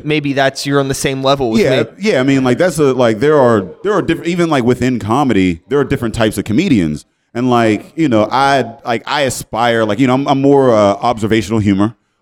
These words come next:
Speaker 2: uh, set up punchline. Um, I think one of the hardest things to do on stage is to tell a personal story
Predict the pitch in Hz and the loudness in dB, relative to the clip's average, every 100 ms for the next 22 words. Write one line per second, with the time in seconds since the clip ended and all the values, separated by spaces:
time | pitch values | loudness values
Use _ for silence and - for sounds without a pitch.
0 | - 90 90 131 123 123 117 107 101 107 | -4 -2 0 0 0 0 -4 -2 -2 -2
1 | 143 - _ _ - 92 92 92 92 90 | -4 -10 _ _ -4 0 2 4 2 0
2 | 87 - 117 92 139 131 113 117 101 80 | -2 -4 -8 -4 -4 -4 -4 -2 -2 -2
3 | 113 117 107 123 110 101 110 113 113 117 | -4 -4 -4 -4 -2 0 0 2 2 2
4 | 113 107 117 113 113 - 107 101 101 117 | 0 0 0 0 0 -2 -2 -2 -2 0
5 | 104 98 120 117 135 - 160 190 | 0 0 -2 0 -2 0 0 0